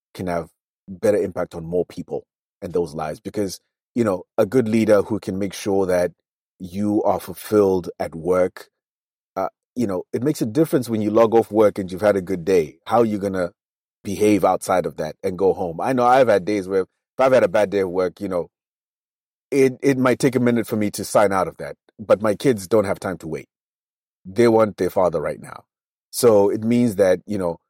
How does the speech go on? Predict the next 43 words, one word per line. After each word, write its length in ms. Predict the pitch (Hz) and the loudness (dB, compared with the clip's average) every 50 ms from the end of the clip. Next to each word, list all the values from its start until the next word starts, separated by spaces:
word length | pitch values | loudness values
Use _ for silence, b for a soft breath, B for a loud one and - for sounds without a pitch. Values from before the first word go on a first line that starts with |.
| _ _ _ _ _ _ _ _ | _ _ _ _ _ _ _ _
if 200 | 120 120 107 123 | -4 -4 0 0
we 100 | 123 110 | -2 0
can 140 | - 120 104 | 0 0 -2
make 160 | 107 101 - | -2 -2 -2
sure 200 | - - 120 113 | 0 2 2 4
that 140 | 101 98 - | 4 2 -2
people 220 | - 113 104 107 90 | -2 -6 -4 -4 -4
who 80 | 95 | -4
are 40 | 90 | -4
spending 260 | - - 104 95 90 | -4 -6 -6 -6 -6
time 200 | 85 101 90 85 80 | -6 -6 -8 -8 -8
at 60 | 73 | -6
work 360 | 82 95 98 92 87 - - _ _ _ _ _ _ _ _ | 0 2 2 2 2 -2 -10 _ _ _ _ _ _ _ _
can 480 | - 117 107 101 95 92 87 87 92 - _ _ _ _ | -6 -4 -2 -2 -2 -4 -6 -10 -14 -16 _ _ _ _
log 300 | 98 104 110 113 104 95 | -4 0 2 2 4 4
off 120 | 104 101 - - | 2 2 2 -2
feeling 380 | - - - 113 107 98 95 87 | -10 -8 -6 -4 -4 -2 -4 -2
good 300 | 87 90 90 87 80 - _ _ _ - | -2 -2 -2 -2 -4 -10 _ _ _ -4
and 420 | 98 90 85 82 82 78 - - _ _ _ _ _ _ _ _ _ 85 87 - | -2 -2 -2 -4 -6 -10 -16 -20 _ _ _ _ _ _ _ _ _ -20 -18 -8
be 120 | - 104 95 | -6 -6 -2
better 320 | 78 101 101 101 98 101 101 - | 0 2 2 4 2 0 -2 -4
in 100 | 107 101 | -4 -4
the 80 | 92 82 | -2 -2
rest 220 | 92 85 - - | -2 -4 -4 -8
of 60 | 82 | -8
their 120 | 78 82 80 | -6 -6 -4
lives, 280 | 80 80 80 78 73 82 | -4 -4 -6 -6 -8 -10
like, 120 | 80 - _ | -12 -4 _
that's 200 | 110 98 87 - | -2 -2 -2 -4
fantastic. 520 | - - 73 - - 73 71 - - - | -10 -14 -14 -14 -14 -16 -16 -16 -20 -10
So 200 | - 101 92 - - _ _ _ _ _ _ - _ _ _ _ | -6 -6 -6 -6 -8 _ _ _ _ _ _ -20 _ _ _ _
it 140 | 135 120 | 0 2
is 160 | 127 123 113 113 | 2 2 2 0
in 80 | 107 | -4
service 500 | - - - 120 113 110 117 113 - - - _ | -2 2 4 4 4 4 2 -2 -4 -8 -4 _
of 240 | 104 98 92 85 85 - _ | 0 0 0 0 -4 -4 _
all 180 | 113 104 98 95 | 2 2 2 0
of 100 | 82 80 | -4 -6
the, 160 | 85 85 82 - _ | -8 -8 -8 -4 _
all 160 | 107 113 113 | 2 2 2
of 80 | 101 85 | 0 -4
the 100 | 87 87 | -6 -8
above. 300 | 80 73 71 67 - - | -8 -8 -8 -12 -12 -14